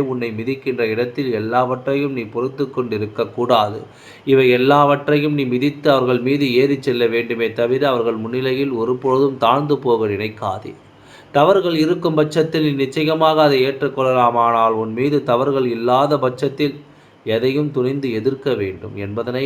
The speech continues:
நீ, அது மட்டுமல்ல என் அன்பு குழந்தையே, பணம் மட்டும்தான் வாழ்க்கையாக இருக்கிறது என்று நினைத்து விடாதே. அதையும் தாண்டி மனிதன் அடைய வேண்டிய அனுபவங்கள் பல வாழ்க்கையில் இருந்திருக்கிறது.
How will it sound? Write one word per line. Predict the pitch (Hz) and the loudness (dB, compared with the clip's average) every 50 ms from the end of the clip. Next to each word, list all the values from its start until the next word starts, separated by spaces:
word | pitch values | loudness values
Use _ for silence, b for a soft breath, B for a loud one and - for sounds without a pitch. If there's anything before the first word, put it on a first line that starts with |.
| 147 | -4
நீ, | 139 131 117 104 104 | -4 -6 -6 -6 -4
அது | 101 95 98 107 104 | -4 -4 -4 -4 -4
மட்டுமல்ல | 101 104 101 - 127 123 120 117 113 117 123 131 131 | -4 -4 -4 -4 -6 -4 -2 -2 -2 0 0 0 0
என் | 120 110 104 101 | -2 -2 -2 -4
அன்பு | 98 101 104 107 107 | -4 -4 -4 -4 -4
குழந்தையே, | 107 107 110 110 113 113 113 117 113 127 135 135 | -2 -2 -2 0 0 0 -2 -2 0 0 0 0
பணம் | - - 107 113 123 131 131 | 0 0 0 2 2 0 0
மட்டும்தான் | 123 120 - - 123 117 120 127 123 131 131 123 | -2 -4 -2 -4 -6 -4 0 0 0 2 0 0
வாழ்க்கையாக | 107 101 107 113 110 - 120 117 120 117 117 120 123 117 | 2 2 2 2 2 -2 -4 0 0 0 0 0 -2 -4
இருக்கிறது | 104 104 113 117 123 - 127 120 120 120 127 | -4 -6 -6 -6 -6 -6 -4 -4 -4 -4 -4
என்று | 120 113 110 113 | -4 -4 -4 -6
நினைத்து | 107 101 92 92 107 110 107 - 120 | -6 -6 -6 -6 -8 -8 -6 -6 -4
விடாதே. | 101 101 101 95 92 - - - - - - B B B B B B B B - | -4 -2 -2 -2 -4 -6 -8 -12 -14 -14 -16 B B B B B B B B 2
அதையும் | 107 113 - - 139 135 151 156 151 | 2 2 4 4 2 2 2 0 2
தாண்டி | 151 147 127 135 139 135 135 131 | 2 2 2 2 2 2 0 0
மனிதன் | 123 123 127 139 135 143 131 127 | 0 2 0 0 0 0 -2 0
அடைய | 120 123 123 123 123 117 | 0 0 0 0 0 0
வேண்டிய | 117 117 110 113 107 107 | 0 -2 -2 -2 -2 -2
அனுபவங்கள் | 107 113 123 123 135 131 135 135 131 147 147 147 | -2 -2 -2 -2 0 0 0 0 0 0 0 0
பல | - 120 113 110 107 | 2 0 2 2 2
வாழ்க்கையில் | 101 101 104 117 123 123 131 123 117 104 104 | 2 2 2 2 2 0 -2 -2 0 0 0
இருந்திருக்கிறது. | 101 107 117 127 123 117 110 110 107 107 113 107 104 98 92 95 | 0 -2 -2 -2 -4 -4 -4 -6 -6 -6 -4 -4 -2 -2 -4 -6